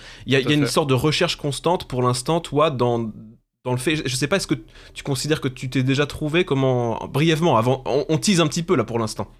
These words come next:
Speaker 2: <laughs> Euh, oui, non, du coup, tu as, tu as totalement raison. Je suis toujours en recherche, euh, de style un peu, euh, permanente parce que j'ai pas encore trouvé,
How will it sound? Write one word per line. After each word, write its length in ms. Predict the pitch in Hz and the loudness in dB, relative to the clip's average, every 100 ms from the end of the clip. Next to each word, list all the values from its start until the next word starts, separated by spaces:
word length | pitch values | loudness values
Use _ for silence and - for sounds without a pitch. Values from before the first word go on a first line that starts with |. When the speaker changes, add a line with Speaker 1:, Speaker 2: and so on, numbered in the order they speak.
| _ _ _ - | _ _ _ -14
Speaker 2:
<laughs> 280 | 127 - 165 165 - - 139 - | -6 -4 -2 -4 -8 -14 -12 -2
Euh, 760 | 143 139 139 135 135 131 131 160 | 0 2 2 2 2 2 2 0
oui, 140 | 294 | 0
non, 160 | 262 247 | 0 -2
du 140 | 175 | -4
coup, 120 | 208 | -6
tu 160 | 202 165 | -2 -2
as, 240 | 143 139 | 0 -2
tu 100 | 131 | -4
as 60 | 131 | -8
totalement 380 | 151 165 165 151 | -4 -4 -2 -2
raison. 320 | 151 196 226 | -2 -2 -2
Je 60 | |
suis 180 | - 127 | -4 -6
toujours 300 | - 165 214 | -4 -2 0
en 100 | 175 | 0
recherche, 480 | 143 165 196 180 - | -2 -2 -2 -4 -4
euh, 200 | 123 117 | -2 -2
de 200 | 107 120 | -2 -8
style 360 | - - - 143 | -8 -12 -8 -6
un 100 | 113 | -6
peu, 320 | 160 160 131 | -4 -2 -2
euh, 40 | |
permanente 720 | 113 175 156 135 127 151 - 101 - - - - - | -2 -4 -2 -2 -2 -6 -8 -16 -16 -18 -20 -20 -12
parce 180 | 131 - | -10 -4
que 120 | 190 | -2
j'ai 160 | 160 135 | -2 0
pas 140 | 226 | 0
encore 380 | 240 - 196 117 | 0 0 0 -2
trouvé, 580 | - 143 139 147 156 | -6 -4 0 0 -2